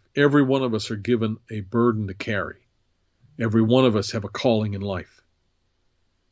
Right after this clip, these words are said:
And when you endure the cross and you bear the reproach of the word, you're standing for this. Your family may not agree. Your spouse may not even agree. There's nothing, uh, that, no, you have nobody patting you on the back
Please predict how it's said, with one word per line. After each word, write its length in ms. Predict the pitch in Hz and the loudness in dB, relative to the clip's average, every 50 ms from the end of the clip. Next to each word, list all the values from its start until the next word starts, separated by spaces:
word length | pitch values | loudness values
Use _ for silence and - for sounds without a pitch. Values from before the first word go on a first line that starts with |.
| _ _ _ | _ _ _
And 100 | - 98 | -12 -6
when 140 | 101 113 117 | -4 -2 0
you 120 | 120 117 | 2 2
endure 480 | 110 101 92 87 - 131 131 135 139 139 | 2 0 -2 0 2 6 6 8 6 6
the 100 | 131 123 | 4 0
cross 460 | - - - 107 95 82 - - - | -2 -4 -6 -4 -4 -6 -8 -12 -12
and 100 | 95 95 | -10 -10
you 80 | 92 90 | -10 -8
bear 340 | 87 87 123 120 123 131 127 | -2 2 4 6 6 6 6
the 80 | 127 | 4
reproach 480 | 120 117 110 - - 123 113 107 - - | 4 2 0 0 0 -2 -2 -2 -2 -6
of 60 | 107 | -10
the 60 | 104 | -10
word, 360 | 95 98 98 92 85 80 _ _ _ _ _ _ _ _ _ _ _ _ _ _ _ _ _ _ - | -8 -10 -10 -10 -10 -12 _ _ _ _ _ _ _ _ _ _ _ _ _ _ _ _ _ _ -6
you're 200 | 120 104 92 - | -6 -4 -4 -4
standing 440 | - - 123 117 113 110 110 104 | -4 -2 0 2 2 2 2 0
for 100 | 101 - | 0 0
this. 220 | 110 107 98 - - | 0 0 0 0 -2
Your 80 | 101 | -4
family 540 | - - - - 135 127 131 131 131 131 120 | -6 -6 -2 2 2 4 4 4 4 4 4
may 140 | 113 117 117 | 4 4 2
not 160 | 110 110 107 | 2 0 0
agree. 200 | 104 92 107 101 | -2 -2 -2 -2
Your 100 | 95 85 | -2 -2
spouse 480 | - - - - 120 123 131 - - - | -2 -4 -2 0 2 2 2 2 0 -2
may 100 | 120 117 | -2 -2
not 200 | 117 113 107 110 | 0 0 0 -2
even 180 | 107 104 101 | -2 -2 -4
agree. 380 | 104 101 98 104 98 90 85 _ _ _ _ _ _ _ _ _ _ _ _ _ _ _ _ _ _ _ | -6 -6 -6 -6 -6 -8 -8 _ _ _ _ _ _ _ _ _ _ _ _ _ _ _ _ _ _ _
There's 340 | - 147 110 117 117 110 - | -10 -4 -2 0 0 0 0
nothing, 560 | 120 120 127 131 147 156 147 - 123 92 - - _ _ - | 0 2 4 6 4 4 4 0 -2 -4 -6 -8 _ _ -8
uh, 480 | - 120 113 110 107 104 101 95 92 98 113 - _ _ - 113 | -4 -2 0 0 0 -2 -4 -6 -8 -12 -14 -18 _ _ -8 -2
that, 260 | 117 120 113 110 107 _ _ _ _ _ _ _ _ - | 0 0 0 0 -2 _ _ _ _ _ _ _ _ -14
no, 340 | 247 170 131 131 131 143 156 | -10 -8 -6 -2 2 4 4
you 200 | 170 165 135 143 | 4 4 2 2
have 120 | 151 135 131 | 2 2 2
nobody 300 | 143 156 175 185 160 135 | 2 2 4 4 2 2
patting 400 | - - 151 139 135 143 139 131 | 0 -2 -2 -2 0 0 -2 0
you 120 | 123 120 | 0 0
on 100 | 113 110 | -2 -2
the 60 | 110 | -4
back 380 | 98 107 101 90 80 - _ | -4 -6 -6 -8 -10 -14 _